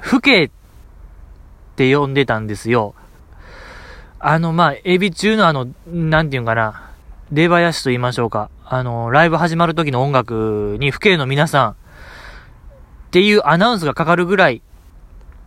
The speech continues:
ね、やっぱ学校なんで、そういうね、父兄の授業参観じゃないけども、兄、えー、ね、父親と兄と書いて父兄ですよ。やっぱりね、こう、アイドルという、こう、おじさん文化。おじさん文化はちょっとあれですけども、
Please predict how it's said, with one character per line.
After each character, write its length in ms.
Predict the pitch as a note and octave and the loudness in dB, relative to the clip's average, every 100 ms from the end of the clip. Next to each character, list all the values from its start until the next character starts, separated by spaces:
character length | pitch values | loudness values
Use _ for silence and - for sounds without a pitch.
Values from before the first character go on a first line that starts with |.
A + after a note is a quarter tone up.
| - - - | -20 -20 -6
ね、 100 | F#3+ | 0
や 40 | F#3+ | 0
っ 40 | |
ぱ 80 | C#3 | 2
学 200 | C#3+ - | 0 0
校 540 | E3 D#3+ D#3+ D#3+ D#3+ D3 | 2 2 4 2 0 -2
な 120 | A#2 | -6
ん 20 | |
で、 100 | A2+ | -8
そ 120 | G#2+ | -6
う 40 | A2 | -6
い 40 | |
う 20 | |
ね、 160 | A2+ E3 | -4 -4
父 120 | - | -2
兄 160 | D#3 C3 | 0 0
の 60 | |
授 180 | G#2+ A#2+ | -2 -2
業 100 | C#3 | -2
参 220 | C#3 E3+ | 0 0
観 140 | D3 C#3 | 0 -4
じ 60 | |
ゃ 40 | A#2 | -2
な 80 | A#2+ | -2
い 60 | |
け 80 | B2+ | -2
ど 100 | A2+ | -4
も、 220 | G#2 G#2 - - - - - - - - - - - | -6 -8 -10 -20 -20 -20 -20 -20 -20 -20 -20 -20 -2
兄、 380 | C#3+ G3 F#3 C3+ - | 2 2 2 -2 -8
え 260 | D3+ C3 B2 | -4 -2 0
ー、 40 | |
ね、 240 | D#3+ F3 A#2+ | 0 0 0
父 280 | - - D#3+ | -8 -2 0
親 160 | D3+ | 2
と 120 | D3 | 2
兄 160 | D3 E3 | 2 2
と 80 | C3 | -2
書 100 | D3+ | -2
い 40 | C#3+ | -2
て 80 | |
父 100 | C#3 | -2
兄 160 | - G3 | 0 0
で 80 | C3+ | 0
す 140 | - | -2
よ。 220 | B2 F#3 - - - - | 0 0 -2 -16 -16 -8
や 120 | F#3 | -4
っ 20 | |
ぱ 100 | E3+ F#3+ | 0 0
り 60 | |
ね、 180 | E3 E3+ | 0 -2
こ 260 | C#3 C#3 C3+ | 0 0 2
う、 20 | |
ア 120 | C#3+ | 2
イ 60 | E3+ | 2
ド 80 | D#3+ | -2
ル 100 | C3 | -2
と 120 | B2+ | 0
い 120 | A#2+ | 0
う、 80 | A#2 | -2
こ 160 | A#2 | -2
う、 20 | B2 | -2
お 80 | |
じ 80 | D3 | -2
さ 180 | D3+ E3 | 0 2
ん 80 | D#3 | 2
文 220 | D#3+ D3 | 0 0
化。 260 | B2+ A2 - - - | 0 0 -4 -20 -8
お 120 | D3 D#3+ | -2 -2
じ 140 | F#3 | -2
さ 220 | F#3 G#3+ | 0 2
ん 80 | G3+ | 0
文 260 | E3+ A#3+ G3+ | -2 -2 2
化 120 | E3 | 2
は 100 | D3 | 2
ち 80 | E3 | -2
ょ 20 | |
っ 40 | |
と 100 | - | 0
あ 40 | B2+ | 0
れ 60 | |
で 80 | B2 | -2
す 80 | - | -6
け 80 | A2+ | -4
ど 140 | A#2 | -2
も、 240 | C#3 - | 0 -2